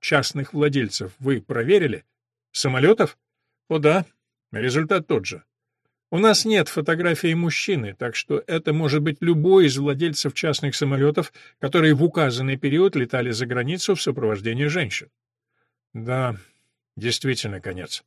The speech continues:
Неудивительно, что Бена Карли это повеселило". "Вы устали, мистер Блэр, и переволновались". "Да, нечасто деревенский адвокат сталкивается с подобным",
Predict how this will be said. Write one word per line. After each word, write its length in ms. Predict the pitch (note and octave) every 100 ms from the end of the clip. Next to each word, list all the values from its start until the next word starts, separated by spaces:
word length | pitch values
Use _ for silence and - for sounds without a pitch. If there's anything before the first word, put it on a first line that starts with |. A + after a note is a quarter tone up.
| _ _ _ _ _ _ _ _
Неудивительно, 640 | C#3+ F#3 F3 F#3 F3+ E3 D#3+
что 240 | - F3
Бена 400 | D3 D3+ D#3 D3+
Карли 460 | - E3 C#3 B2+ C3+
это 200 | A#2+ -
повеселило". 680 | C#3+ B2 A#2+ A2+ F#2+ D2 _ _ _ _ _ _ _ _ _ _
"Вы 500 | - A#2 C#3 C3 G#2+ - _
устали, 540 | A#2+ A#2 - D#3 B2
мистер 400 | A2 C3 - G2
Блэр, 340 | F2 E2+ C2+ - _ _
и 220 | G2+ C3+
переволновались". 920 | C#3+ D3 C#3 C3+ C3 A2 G2+ F2+ - - _ _ _ _ _ _ -
"Да, 300 | A#2+ A#2 G2+ - _ _ _ _ _ _ _
нечасто 640 | A#2 B2+ C3+ D3+ G#2+ - F#2+
деревенский 580 | A2+ A#2+ A#2+ G2 -
адвокат 480 | G#2+ G#2+ G#2+ C3 - _ _ _ _
сталкивается 640 | - - A#2 A2 A2+ G2+ A2
с 60 |
подобным", 560 | - A2+ A2+ F2+ D#2+ D#2